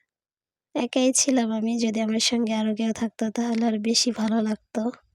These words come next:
বেশি এনজয় হইতো। কিন্তু একা আমি অনেক, অনেক এনজয় করেছি। খুব ভালো লাগতেছিল আমার। আমি নামবো হচ্ছে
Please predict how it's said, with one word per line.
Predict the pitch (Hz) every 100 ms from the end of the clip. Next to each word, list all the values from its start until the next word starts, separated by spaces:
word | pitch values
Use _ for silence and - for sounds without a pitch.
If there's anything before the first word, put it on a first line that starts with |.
| _ _ _ _ _ _ _ _ _
বেশি | 220 220 - 226
এনজয় | 220 208 214 226
হইতো। | 233 - 226 269 -
কিন্তু | 254 285
একা | 302 302 277
আমি | 285 254
অনেক, | 226 240 277 294
অনেক | 233 240 262
এনজয় | 226 214 220 220
করেছি। | 233 214 214 - 233 - _ _ _ _ _ _ _ _ _ _ _ _ _ _ _ _ _ _ _ _ _
খুব | - 262 254 262 262
ভালো | 208 220 214
লাগতেছিল | 220 214 - 240 - 247 240
আমার। | 214 226 214 226 - _ _ _ _ _ _ _ _ _ _ _ _ _ _ _ _ _ _ _ - - -
আমি | 220 226 233
নামবো | 226 226 226 226
হচ্ছে | 220 -